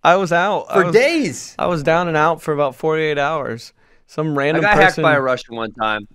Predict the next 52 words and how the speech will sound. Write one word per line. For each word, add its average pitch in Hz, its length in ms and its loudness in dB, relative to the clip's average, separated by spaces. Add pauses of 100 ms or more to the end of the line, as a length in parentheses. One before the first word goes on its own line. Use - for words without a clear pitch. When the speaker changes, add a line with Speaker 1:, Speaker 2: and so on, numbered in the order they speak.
(120)
Speaker 3:
Not 123 180 -4
good. 113 300 -4 (380)
Speaker 1:
They 175 120 0
didn't 202 240 0
do 175 180 0
anything 165 420 -2
with 139 200 -2
it. 127 60 -14
They're 135 120 2
like, 120 140 -2
"R 151 160 2
B 190 80 -4
Ys 165 320 0
got 139 220 -2
hacked 135 240 -2
recently 147 340 -4
too," 180 220 -2
and 156 100 -2
they 160 60 0
were, 156 60 0
like, 110 180 -4
tweeting 170 280 -2
stuff 165 360 2
and 135 120 -4
del-, 123 220 -4
uh, 117 380 0
like, 107 280 -4 (300)
unfollowing 151 640 0
people 151 240 -2
and 113 100 -4
blocking 131 360 0
people. 165 480 -4 (440)
Speaker 2:
Block 135 240 -6
Speaker 1:
They 165 240 2
Speaker 2:
me. 165 60 -4
Speaker 1:
did. 190 200 0
Speaker 3:
Yeah. 143 120 -8
Speaker 1:
They 170 140 -2
did 180 200 0
nothing 147 460 -2
with 127 160 -2
mine, 127 580 -2 (100)
uh, 110 460 -2 (100)
besides 131 460 0
change 156 340 -4
my 135 140 0
handle, 147 520 0
my 131 140 -2
bio, 135 440 0
and, 131 100 -8
like, 120 180 -6
my 113 200 -4